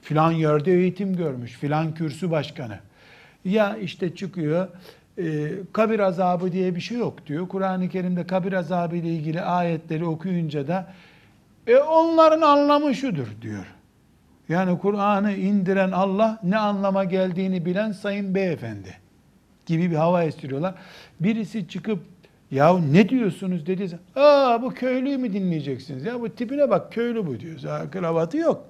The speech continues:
ünvanı yok. Filan akademik dergide yazı yazmıyor. E, bu köylü ne anlayacak ki bundan? Dolayısıyla Kur'an'ı savunmak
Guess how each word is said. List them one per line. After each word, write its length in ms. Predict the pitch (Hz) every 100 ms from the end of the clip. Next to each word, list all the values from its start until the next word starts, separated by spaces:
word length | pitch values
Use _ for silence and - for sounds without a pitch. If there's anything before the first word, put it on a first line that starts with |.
| _ _ _ _ -
ünvanı 680 | 196 196 175 151 123 113 214
yok. 320 | 311 247 - - _ _ _
Filan 340 | 214 220 226
akademik 640 | 226 202 202 196 196 175 160
dergide 400 | 185 170 170 190
yazı 320 | 143 127 190
yazmıyor. 760 | 233 269 214 180 143 165 208
E, 40 | 233
bu 80 | 262
köylü 440 | - 359 370 381
ne 40 |
anlayacak 540 | 381 381 320 214 185 -
ki 100 | 156
bundan? 320 | 139 131 110 - _ _ _ _ _ _ _ 190 175 147
Dolayısıyla 580 | 196 226 226 185 226 196
Kur'an'ı 460 | 208 220 226 240
savunmak 640 | 208 220 226 240 240 277